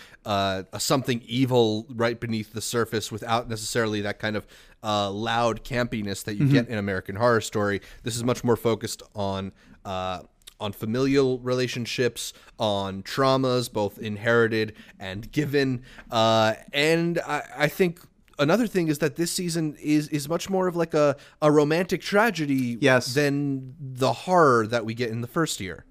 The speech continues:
Speaker 2: That's what everyone keeps saying. He's like, "It's, it's a,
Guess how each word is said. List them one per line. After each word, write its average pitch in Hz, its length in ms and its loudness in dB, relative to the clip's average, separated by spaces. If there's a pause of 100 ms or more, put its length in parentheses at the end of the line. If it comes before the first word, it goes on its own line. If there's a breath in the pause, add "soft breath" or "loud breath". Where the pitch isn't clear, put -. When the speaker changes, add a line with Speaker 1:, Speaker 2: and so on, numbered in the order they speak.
(160)
Speaker 2:
That's 143 180 -2
what 147 100 8
everyone 143 320 8
keeps 123 240 0
saying. 120 280 2
He's 113 140 -2
like, 120 160 -4
"It's, - 380 -8
it's 139 200 -10
a, 120 40 -4